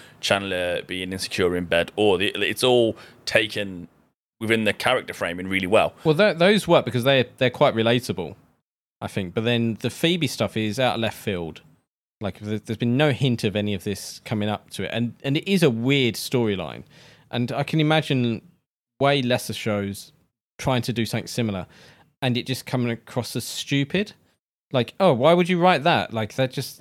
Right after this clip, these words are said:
Speaker 2: doesn't work in real life."
Speaker 1: Well, I think the gang have the kind of reaction that you'd, you'd all kind of expect yourselves to have in that situation, where you're like,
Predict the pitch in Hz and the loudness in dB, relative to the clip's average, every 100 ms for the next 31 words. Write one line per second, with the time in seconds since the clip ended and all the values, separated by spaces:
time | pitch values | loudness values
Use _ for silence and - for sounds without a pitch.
0 | _ 139 135 110 117 120 127 120 123 127 | _ -2 0 0 0 0 0 0 0 0
1 | 156 - - - - 185 139 143 120 117 | 0 -4 -6 -4 -4 -6 -6 -4 -4 -4
2 | 117 104 113 101 - - 95 - 95 92 | -8 -4 -4 -4 -8 -12 -8 -2 0 0
3 | 98 98 - - 90 92 - 98 92 107 | 2 0 0 -8 -8 -8 -6 -8 -6 -2
4 | 101 98 101 98 - - 78 - - 104 | 2 2 2 -2 -2 -2 -2 -2 -4 -2
5 | 110 - 123 117 117 107 - 123 123 131 | -2 -4 -6 -6 -8 -10 -8 0 2 2
6 | 143 - - - 98 95 92 | -2 -4 -20 -4 2 6 6